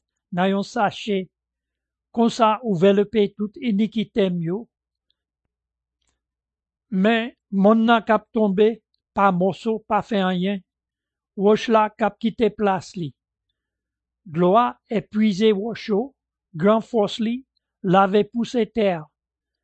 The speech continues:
C'est comme ça ou détruit espoir à l'homme.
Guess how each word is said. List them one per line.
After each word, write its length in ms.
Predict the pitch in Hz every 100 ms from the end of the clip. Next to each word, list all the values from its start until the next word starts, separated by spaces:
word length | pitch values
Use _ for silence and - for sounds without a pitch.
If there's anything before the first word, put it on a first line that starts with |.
| _
C'est 240 | - 233
comme 180 | 247 247
ça 320 | 233 247 233 -
ou 120 | 214
détruit 640 | 175 208 202 233 226 240 240
espoir 680 | 226 - - 233 202 208 -
à 160 | 180
l'homme. 460 | 165 151 156 175